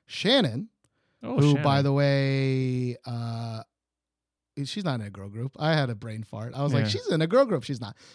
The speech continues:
Speaker 1: She's
Speaker 2: No.
Speaker 1: like a solo singer. She
Speaker 2: Right.
Speaker 1: is she half? Or is she
Speaker 2: I, I think she's half.
Speaker 1: I think, yeah. I, anyway, she's, uh,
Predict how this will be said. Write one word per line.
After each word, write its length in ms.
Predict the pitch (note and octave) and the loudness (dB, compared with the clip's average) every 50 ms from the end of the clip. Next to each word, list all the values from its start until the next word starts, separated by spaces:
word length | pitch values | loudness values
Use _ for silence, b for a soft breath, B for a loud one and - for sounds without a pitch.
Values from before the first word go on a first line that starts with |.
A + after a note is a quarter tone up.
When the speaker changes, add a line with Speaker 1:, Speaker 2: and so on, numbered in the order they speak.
| B - | B -4
Speaker 1:
She's 160 | F3 G3 F#3 | -2 2 4
Speaker 2:
No. 60 | E3+ | 4
Speaker 1:
like 100 | F3 E3+ | 4 4
a 60 | D#3+ | 4
solo 260 | D#3 - - A#3+ A#3+ G#3+ | 4 6 6 6 6 6
singer. 420 | F#3+ G#3 G3+ G3 G3 F#3+ F#3+ F#3+ | 4 4 2 4 4 2 2 0
She 160 | E3+ - - - | -2 -2 0 2
Speaker 2:
Right. 200 | - F#3 F3+ - | 2 2 2 2
Speaker 1:
is 100 | E3+ F3+ | 0 -2
she 120 | - - G#4 | 0 -2 -2
half? 440 | - C3 C#3+ F3+ G4+ F#4+ - - _ _ _ - | -2 -2 -4 -4 -4 -6 -10 -20 _ _ _ -2
Or 100 | D#3 D#3+ | 0 0
is 60 | D3 | 0
she 80 | - E3+ C#3+ C#3 - | 0 -2 -4 -4 -4
Speaker 2:
I, 80 | - C3+ | -6 -4
I 40 | C3+ | -2
think 180 | - C4+ - | -2 -2 -2
she's 180 | - - G#2+ - | -2 -2 -2 -2
half. 320 | G2 G2 G2+ G2+ - _ _ _ _ _ _ _ - - - | -2 -4 -4 -6 -8 _ _ _ _ _ _ _ -20 -8 -4
Speaker 1:
I 60 | F3 G#3+ | -2 0
think, 180 | C4+ C#4+ B3+ F3+ | 0 0 0 0
yeah. 280 | G#3+ G#3+ E3 B2+ G2 - - - | 0 0 0 0 -2 -6 -6 -4
I, 180 | D3 E3 E3 - _ - | -2 -2 -2 -2 _ 4
anyway, 280 | A3 A3+ F3+ C#3+ A#2+ | 4 4 4 2 0
she's, 260 | A#2 - G#3 G#3 F3+ | 0 0 0 2 2
uh, 360 | F#3+ F#3 F3+ F3 E3+ E3 E3 | 4 6 6 6 6 4 2